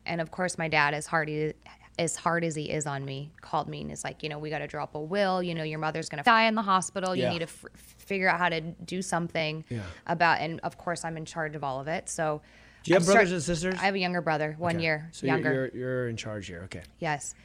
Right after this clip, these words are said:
Speaker 1: Um, it devastated me. I remember going out in L A and I just remember drinking so heavily. Like, I was drinking, pounding whiskey and just numbing so much pain from, "Okay, my mom's gonna die.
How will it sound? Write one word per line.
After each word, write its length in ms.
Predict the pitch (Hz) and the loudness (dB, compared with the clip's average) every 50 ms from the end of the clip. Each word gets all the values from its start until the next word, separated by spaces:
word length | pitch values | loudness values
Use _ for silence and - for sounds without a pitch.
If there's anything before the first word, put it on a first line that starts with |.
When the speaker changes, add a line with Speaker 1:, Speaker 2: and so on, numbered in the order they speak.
| - - - - - - - | -20 -20 -20 -20 -12 -4 0
Speaker 1:
Um, 500 | 170 170 175 170 165 156 156 139 113 - - _ - | 2 4 4 4 4 2 0 -2 -6 -8 -10 _ -6
it 100 | - 185 | -4 0
devastated 640 | 170 202 190 185 202 185 - - 185 175 160 160 156 | 4 4 4 4 4 0 0 0 0 0 0 0 -2
me. 300 | 160 156 151 156 - - - | -2 -4 -4 -4 -6 -6 -6
I 220 | - 151 156 156 | -2 0 2 2
remember 420 | 156 156 165 165 170 170 170 170 170 | 2 0 0 -2 -2 -2 -2 -2 -2
going 320 | 160 165 165 160 160 160 | 0 0 0 2 2 0
out 120 | 156 151 - | 0 0 0
in 60 | - | -2
L 180 | 156 151 151 | -2 -2 0
A 60 | 147 147 | 0 0
and 160 | 151 151 151 | 0 0 -2
I 80 | 147 | -4
just 200 | 143 151 143 - | -6 -8 -10 -10
remember 320 | - 156 156 151 147 147 143 139 135 | -8 -8 -6 -6 -8 -8 -10 -12 -14
drinking 760 | - - 160 151 156 151 160 156 - 160 151 143 143 147 143 | -12 -10 -8 -6 -6 -4 -4 -4 -4 -6 -6 -6 -8 -10 -12
so 320 | - - - - 160 160 | -12 -6 -2 0 0 0
heavily. 520 | 160 147 156 160 151 151 160 156 147 - - | 0 -2 -2 -2 -2 -2 -2 -4 -4 -4 -6
Like, 180 | - - - | -8 -6 -4
I 100 | - - | -4 -4
was 120 | 165 180 170 | -4 -4 -4
drinking, 360 | - 175 165 147 147 151 143 - _ - | -6 -6 -6 -8 -10 -12 -14 -16 _ -16
pounding 580 | - - - 180 175 180 185 175 165 156 151 147 | -12 -6 -2 0 0 0 2 0 0 -2 -2 -4
whiskey 460 | 147 151 - - - - - - 151 - _ - - - - - - - 90 - - | -6 -8 -8 -8 -10 -10 -10 -10 -12 -14 _ -20 -20 -20 -20 -20 -20 -20 -12 -6 -2
and 200 | 170 165 160 151 | 0 0 0 0
just 160 | 156 139 147 | -2 -2 -2
numbing 460 | 170 160 160 160 156 165 160 156 160 | -2 0 0 0 0 0 -2 -4 -4
so 160 | 147 - - 165 | -4 -4 -4 -4
much 260 | 165 156 - - - - | -2 -4 -4 -6 -10 -12
pain 320 | - - 160 156 156 156 | -10 -6 -4 -4 -4 -4
from, 200 | - 165 151 147 | -6 -6 -4 -4
"Okay, 220 | - 165 - 180 | -4 -4 -4 -4
my 120 | 170 160 160 | -4 -2 -2
mom's 320 | 165 165 165 165 180 175 | 0 0 0 -2 -2 -4
gonna 200 | - 185 185 185 | -6 -6 -4 -2
die. 480 | 180 175 156 151 147 147 147 151 160 | 0 0 2 2 2 2 2 0 -2